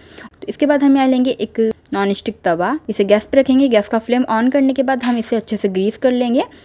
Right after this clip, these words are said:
और एकदम इसके सेंटर में इस तरीके से बैटर को डालेंगे और गोल गोल फैला देंगे।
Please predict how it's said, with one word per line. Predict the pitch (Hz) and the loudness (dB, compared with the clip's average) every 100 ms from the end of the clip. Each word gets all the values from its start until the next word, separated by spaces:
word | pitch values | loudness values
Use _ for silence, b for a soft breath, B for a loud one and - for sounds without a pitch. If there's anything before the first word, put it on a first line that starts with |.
| B | B
और | 247 254 B B | -2 -2 B B
एकदम | 233 277 | 2 2
इसके | 277 311 | 2 0
सेंटर | 262 208 196 233 | 0 0 0 2
में | 254 | 2
इस | 247 226 | 0 -2
तरीके | 208 202 196 - | -2 -2 -2 -2
से | 196 | -2
बैटर | 220 175 175 | 0 0 -2
को | 202 | -4
डालेंगे | 185 165 165 214 320 | -2 0 0 2 2
और | |
गोल | 254 226 220 | 2 0 2
गोल | 240 | 0
फैला | 262 185 165 151 | 0 -4 -4 -4
देंगे। | 185 196 226 | -4 -2 -2